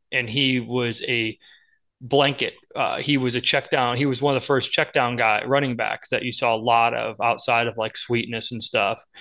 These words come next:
And then he went to, uh, the Rams, where he was the engine to the greatest show on turf, where he was really, he became what we see as a modern running back now that we covet in fantasy, where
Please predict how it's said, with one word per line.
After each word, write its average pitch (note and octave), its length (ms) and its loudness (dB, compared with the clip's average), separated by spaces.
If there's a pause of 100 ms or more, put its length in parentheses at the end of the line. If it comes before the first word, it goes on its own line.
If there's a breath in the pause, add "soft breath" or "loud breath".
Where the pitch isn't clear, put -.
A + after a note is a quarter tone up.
(340 loud breath)
And D3 120 2
then F3+ 140 4
he G3+ 100 2
went G#3 220 4
to, F#3+ 320 8
uh, F3+ 400 4
the E3 120 -2
Rams, E3 520 2
where C3+ 240 4
he D3 200 0
was C#3 240 2
the C#3 180 0
engine D3+ 380 4
to C3 100 -6
the A#2 80 -4
greatest B2 280 2
show B2+ 200 0
on A2+ 180 -2
turf, C#3 460 2
where A#2+ 320 2 (560 loud breath)
he F3+ 240 2
was D3 280 6
really, C#3+ 1040 2
he F3+ 220 2
became F#3 440 2
what D3+ 220 4
we C#3+ 160 0
see D3+ 200 0
as C3 80 0
a C3+ 80 4
modern B2 420 2
running A#2+ 300 -2
back A#2 260 2
now A#2+ 280 2
that A2+ 200 0
we A#2 80 -4
covet A#2 340 -2
in A2 120 -8
fantasy, B2 580 0
where A#2 300 0